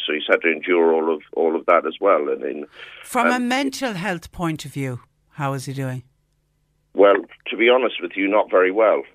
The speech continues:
Speaker 1: Um, he's turned a corner and strengthened a bit of late, but he was in a des-, desperate situation,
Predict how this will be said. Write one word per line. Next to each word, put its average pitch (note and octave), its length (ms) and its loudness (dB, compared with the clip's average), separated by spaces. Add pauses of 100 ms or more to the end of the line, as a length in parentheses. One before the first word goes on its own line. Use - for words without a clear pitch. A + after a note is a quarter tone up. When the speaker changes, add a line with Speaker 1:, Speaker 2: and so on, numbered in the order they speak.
(140)
Speaker 1:
Um, E2+ 400 -2
he's F#2+ 220 -6 (280)
turned A#2+ 280 2
a G#2 40 -2
corner G#2 600 2
and D#2+ 180 -6
strengthened F2+ 720 -2 (640)
a - 60 0
bit E2+ 300 2
of E2 160 2
late, F#2 360 2 (140)
but E2 120 -2
he F#2 140 -6
was F2 200 -6
in G2 100 -2
a F2 80 0
des-, - 380 -2
desperate - 520 -2
situation, D#2 840 -2